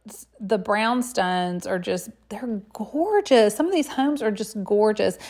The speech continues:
So we looked up several of the addresses and found the history on the homes and what they sold for last, and that was kinda fun. And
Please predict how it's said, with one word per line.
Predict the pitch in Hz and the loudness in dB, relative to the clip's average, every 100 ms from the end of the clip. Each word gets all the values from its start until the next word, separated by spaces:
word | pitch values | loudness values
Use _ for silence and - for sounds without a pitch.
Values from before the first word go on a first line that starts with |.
| - | -16
So | - - 226 | -2 2 4
we | 226 | 4
looked | 214 202 269 349 - - | 2 4 4 4 0 4
up | 226 202 185 - - _ _ _ _ _ _ _ - - | 6 6 4 2 -6 _ _ _ _ _ _ _ -18 -6
several | - 226 220 233 202 | 4 6 6 4 4
of | 180 - 202 190 | 0 4 4 6
the | 190 | 6
addresses | 170 175 175 170 175 185 165 165 165 | 4 4 4 4 2 2 4 4 2
and | - 185 185 | -4 -6 -4
found | - 175 165 | -2 0 -2
the | 170 | -4
history | - 294 294 - 269 | -2 -2 -2 -2 0
on | 254 240 | 2 2
the | |
homes | 240 240 220 214 208 202 196 196 | 2 2 2 0 0 -2 -4 -4
and | 165 160 165 - - - _ - | -2 -2 -4 -10 -20 -20 _ 4
what | 277 311 | 4 6
they | 311 | 2
sold | - 233 233 262 | 6 6 6 4
for | - 254 247 | 4 4 6
last, | 220 220 220 220 226 - | 6 6 4 2 0 -4
and | 214 208 | -6 -4
that | 226 | -6
was | 226 | -6
kinda | 240 214 | -4 -4
fun. | 208 202 196 196 190 190 185 | -2 -2 0 0 0 0 -2
And | 175 175 | -4 -6